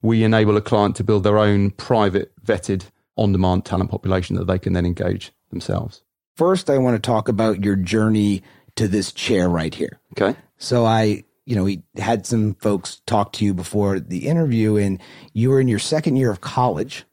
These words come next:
Speaker 1: Yeah.
Speaker 2: Let's go back to that, those
Speaker 1: Let's
Speaker 2: days.
Speaker 1: go way back.
Speaker 2: Let's go way back. You left and hit the road
Speaker 1: Yeah.
Speaker 2: and traveled around. Tell me a little bit about how you made the decision to just leave and start traveling.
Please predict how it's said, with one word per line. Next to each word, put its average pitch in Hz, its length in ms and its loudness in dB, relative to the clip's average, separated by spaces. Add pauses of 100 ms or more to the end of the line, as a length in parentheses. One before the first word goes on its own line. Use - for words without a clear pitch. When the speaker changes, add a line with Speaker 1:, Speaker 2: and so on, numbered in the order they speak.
(340)
Speaker 1:
Yeah. 104 160 4
Speaker 2:
Let's - 180 -4
go 120 100 2
back 95 220 0
to 104 100 -4
that, 85 240 -2
those 95 220 0
Speaker 1:
Let's 123 140 2
Speaker 2:
days. - 60 -2
Speaker 1:
go 107 140 6
way 101 200 4
back. 90 240 -2
Speaker 2:
Let's - 140 -12
go 104 100 -2
way 87 240 -4
back. 87 360 -6 (300)
You 120 160 0
left 170 400 0 (260)
and 127 140 2
hit 156 140 0
the 139 80 2
road 156 420 0
Speaker 1:
Yeah. 85 280 0 (100)
Speaker 2:
and 113 160 2
traveled 131 320 2
around. 117 160 2
Tell 185 120 2
me 233 100 2
a 240 40 2
little 196 180 4
bit 156 120 4
about 131 340 2 (240)
how 143 140 2
you 156 180 2
made 135 260 2
the 123 80 0
decision 113 760 0 (380)
to 104 540 2 (480)
just 98 280 -4
leave 107 360 0
and 85 120 -10
start - 240 -6
traveling. 85 420 -4